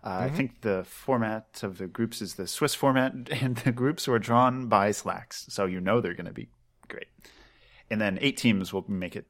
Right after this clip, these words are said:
Speaker 1: to the lan, and then they, uh, do a single elimination bracket up from there to the finals.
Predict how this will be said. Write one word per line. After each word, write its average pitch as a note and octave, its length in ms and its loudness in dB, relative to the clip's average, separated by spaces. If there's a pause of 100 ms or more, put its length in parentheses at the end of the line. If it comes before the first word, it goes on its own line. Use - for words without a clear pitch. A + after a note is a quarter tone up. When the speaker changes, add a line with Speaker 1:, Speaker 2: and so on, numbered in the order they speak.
(120)
Speaker 1:
to G#2 80 -4
the F#2 100 -4
lan, E2+ 440 -8
and F2 140 -10
then E2 120 -12
they, D#2+ 220 -12
uh, E2 180 -14 (440)
do F#2 160 -4
a E2 60 -4
single A#2 340 2
elimination F#2+ 540 -2
bracket F#2 400 -4
up - 200 -16
from F2+ 280 -10
there E2+ 220 -10
to - 120 -16
the - 80 -20
finals. - 560 -16